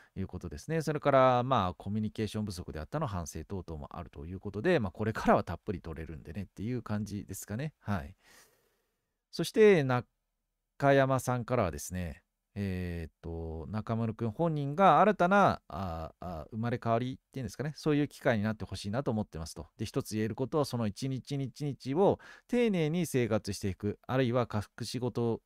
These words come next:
がない夫婦の中で生活をしていくということではないかと思いますと、メッセージということですかね。はい。はい。という感じなんで、まあ、いずれにしても番組としては見守っていくという流れのように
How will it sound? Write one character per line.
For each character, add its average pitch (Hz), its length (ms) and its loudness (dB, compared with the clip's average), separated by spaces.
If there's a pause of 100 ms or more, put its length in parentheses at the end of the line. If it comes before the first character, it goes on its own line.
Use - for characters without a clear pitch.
が 104 140 -2
な 156 120 4
い 113 220 -2
夫 143 160 0
婦 95 120 -6
の 87 120 -4
中 98 180 -4
で 151 100 0
生 104 220 -2
活 - 300 -8
を 87 40 -8
し - 100 -14
て 92 120 -10
い 87 80 -10
く - 120 -20
と 107 80 -6
い 107 40 -4
う 104 60 -8
こ 143 100 -8
と 175 120 -4
で 160 120 0
は 98 100 0
な 85 140 -6
い 80 60 -10
か - 120 -12
と - 100 -4
思 87 120 -6
い 71 60 -10
ま 71 100 -12
す - 120 -18
と、 139 200 -2
メ 82 120 -8
ッ - 40 -14
セ - 160 -14
ー - 40 -14
ジ - 140 -16
と - 100 -20 (840)
い 104 60 -4
う 95 60 -4
こ 90 120 -8
と 87 200 -8 (120)
で 85 100 -12
す - 120 -14
か 107 100 -6
ね。 151 300 -4
は 90 260 -4
い。 64 80 -14 (2750)
は 156 100 6
い。 120 60 0
と - 100 -2
い 180 40 4
う - 20 2
感 196 140 6
じ 190 80 -2
な 233 120 10
ん 160 60 4
で、 151 160 4
ま 135 80 4
あ、 - 20 2
い 123 40 2
ず 143 100 0
れ 180 100 0
に 190 120 -2
し - 60 -12
て 254 100 -4
も 160 140 2
番 107 200 2
組 135 220 -2
と 220 100 0
し 214 80 -6
て 311 80 2
は 165 80 6
見 120 140 4
守 120 320 0
っ - 40 -18
て 123 140 -2
い 110 80 -4
く 123 140 -4
と 110 80 -2
い 95 80 0
う - 20 -2
流 92 280 -2
れ 104 100 0
の 104 160 -2
よ 104 220 -2
う 78 60 -8
に 78 240 -12